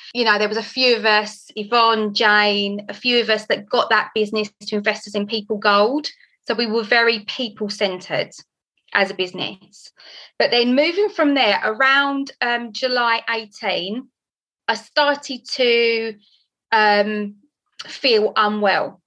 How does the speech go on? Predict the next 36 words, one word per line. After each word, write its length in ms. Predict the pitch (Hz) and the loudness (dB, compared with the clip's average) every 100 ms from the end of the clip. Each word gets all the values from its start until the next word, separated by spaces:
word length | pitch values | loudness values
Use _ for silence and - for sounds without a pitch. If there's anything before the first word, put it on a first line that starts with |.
| _ | _
You 120 | 214 | -2
know, 220 | 202 190 | 0 2
I 140 | 185 196 | 2 2
just 240 | 269 - | 0 0
wasn't 260 | 269 247 208 | 0 0 -6
feeling 400 | - 233 196 180 | -6 -4 -4 -6
right. 240 | 160 - | -6 -6
I 180 | - _ | -8 _
was 120 | 202 | -6
going 260 | - 269 277 | 0 2 0
to 100 | 277 | -2
the 80 | 254 | -2
doctors. 540 | 226 - - - 214 | 0 -2 -4 -2 -2
The 80 | 208 | 0
doctors 360 | 233 - 240 | -2 -2 -8
were 60 | 214 | -4
doing 180 | 247 220 | -2 -2
different 300 | 226 - - | -4 -8 -4
tests, 320 | 214 202 - | -2 -2 -2
et 140 | 190 | -8
cetera, 560 | - 185 185 - 190 190 | -2 -2 -2 -2 0 0
and 120 | 208 | -4
saying, 260 | 202 214 196 | -2 2 2
"Oh, 80 | 208 | 0
there's 140 | 226 | -4
nothing 240 | 277 - 262 | -4 -6 -4
wrong 220 | 220 208 | 0 0
with 100 | 180 | -2
you. 100 | 180 | -4
Your 180 | 190 202 | -4 -4
blood 240 | 247 247 | 0 -2
tests 240 | - 220 - | -2 -8 -10
are 20 | |
coming 320 | - - 202 | -4 -2 0
back 240 | 190 180 - | 0 -2 -2
fine." 400 | 220 190 175 208 | -2 -2 -4 -8